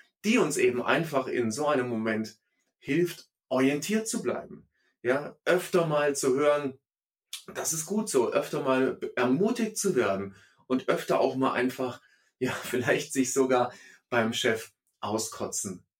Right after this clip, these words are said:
zu dürfen. Ich denke aber, was ganz, ganz wichtig, ähm, in dieser speziellen Situation für viele von uns ist, das ist so dieses Thema, ja, keine Perspektive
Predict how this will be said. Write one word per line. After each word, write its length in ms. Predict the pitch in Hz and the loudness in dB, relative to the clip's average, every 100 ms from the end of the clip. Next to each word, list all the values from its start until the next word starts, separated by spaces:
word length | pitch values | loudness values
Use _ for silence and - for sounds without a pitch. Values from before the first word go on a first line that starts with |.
| _ - | _ -16
zu 160 | - | -14
dürfen. 500 | - - - - - _ - - - - _ _ _ _ _ | -12 -14 -18 -20 -20 _ -20 -20 -20 -20 _ _ _ _ _
Ich 80 | - | -2
denke 240 | 143 180 160 | 2 4 6
aber, 100 | 135 | 4
was 140 | 131 | 4
ganz, 240 | 147 151 | 2 2
ganz 220 | 156 127 139 | 2 2 0
wichtig, 440 | 180 135 127 - 139 | -2 -2 -4 -4 0
ähm, 360 | 127 120 117 - | 2 2 -2 0
in 360 | 123 117 104 - | 0 0 -4 -2
dieser 260 | 139 131 | 2 2
speziellen 600 | 123 - 123 127 127 147 | 2 -2 0 4 4 2
Situation 640 | 147 123 110 107 131 113 110 | -2 -2 -2 0 2 2 0
für 160 | 110 | -4
viele 320 | - 139 160 156 | -4 -2 0 0
von 200 | 113 110 | 0 0
uns 180 | 110 | -2
ist, 340 | - 127 - - - _ | 0 -2 -2 -10 -20 _
das 160 | - 113 | -8 -4
ist 200 | 127 123 | 0 2
so 140 | 123 | 2
dieses 360 | 113 110 107 - | 0 -4 -4 -6
Thema, 560 | - 110 110 110 107 _ _ _ _ _ _ _ _ _ - | 0 0 2 0 -2 _ _ _ _ _ _ _ _ _ -20
ja, 360 | - 101 104 101 _ _ - - _ _ _ _ _ _ _ - | -14 -10 -10 -12 _ _ -20 -20 _ _ _ _ _ _ _ -8
keine 280 | 107 123 | -4 -4
Perspektive 920 | 123 127 117 127 117 - 147 139 101 | -2 -2 0 -2 -2 -2 0 0 -2